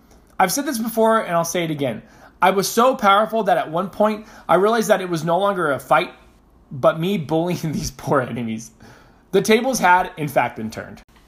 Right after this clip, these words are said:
I know what you're thinking now. What do you mean canceling attacks? Well, let me explain another awesome feature of this game. Grandia two has a battle mechanic called Cancel that you can choose in your battle menu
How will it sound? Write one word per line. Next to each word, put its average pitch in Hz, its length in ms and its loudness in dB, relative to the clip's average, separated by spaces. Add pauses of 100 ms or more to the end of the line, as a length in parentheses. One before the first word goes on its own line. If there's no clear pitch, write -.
I 175 80 6
know 247 120 2
what 240 100 -2
you're 226 100 2
thinking 143 380 -2
now. 107 320 -6 (220)
What 180 160 4
do 233 60 0
you 269 100 4
mean 202 220 0
canceling 160 380 -2
attacks? 120 480 -4 (200)
Well, 165 400 4 (260)
let 208 140 6
me 294 100 -2
explain 202 460 -2
another 151 280 -2
awesome 139 420 0
feature 127 300 -6
of 107 80 -8
this 110 140 -12
game. 98 260 -10 (640)
Grandia 254 560 0
two 226 220 2
has 226 160 2
a 160 40 -4
battle 151 280 2
mechanic 170 460 -6
called 139 360 0
Cancel 139 460 -6 (280)
that 190 120 0
you 220 60 0
can 240 140 -2
choose 269 280 0
in 262 80 -2
your 190 80 0
battle 170 260 2
menu 175 480 -4